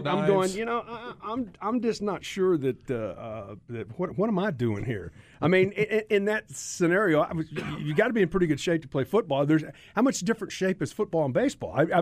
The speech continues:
Speaker 2: I mean, I'm, shape is shape. You
Speaker 1: Yeah.
Speaker 2: know, if you're in shape, you're in shape. I, so I was a little frustrated, and I probably, I probably forced, uh, Coach Gus's hand. I, that, that's not something. I, it's a funny story. Uh, uh, you know, there's a lot of people say, "Well, we, uh, uh,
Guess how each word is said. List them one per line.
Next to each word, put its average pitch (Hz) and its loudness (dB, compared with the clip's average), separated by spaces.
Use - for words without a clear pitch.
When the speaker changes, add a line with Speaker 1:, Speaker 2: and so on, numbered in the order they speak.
Speaker 2:
I 165 0
mean, 151 0
I'm, 170 -6
shape 175 0
is 185 -4
shape. 302 2
You - -4
Speaker 1:
Yeah. 160 6
Speaker 2:
know, 220 2
if 214 -4
you're 175 4
in 190 4
shape, 190 0
you're 285 2
in 294 0
shape. 262 0
I, - -6
so 190 0
I 190 4
was 156 0
a - 2
little 151 4
frustrated, 135 -2
and 123 -2
I 135 -2
probably, 131 0
I - -4
probably 143 2
forced, 135 -4
uh, 113 -4
Coach 120 -4
Gus's 110 -4
hand. 117 -2
I, 120 -2
that, 147 -4
that's 165 0
not 175 0
something. 151 -2
I, 185 0
it's 165 0
a - -2
funny 170 2
story. 202 -2
Uh, 139 -4
uh, 135 -4
you 147 2
know, 143 0
there's 131 -2
a 143 2
lot 156 4
of 160 -2
people 156 0
say, 143 0
"Well, 160 4
we, 156 2
uh, 113 -6
uh, 120 -2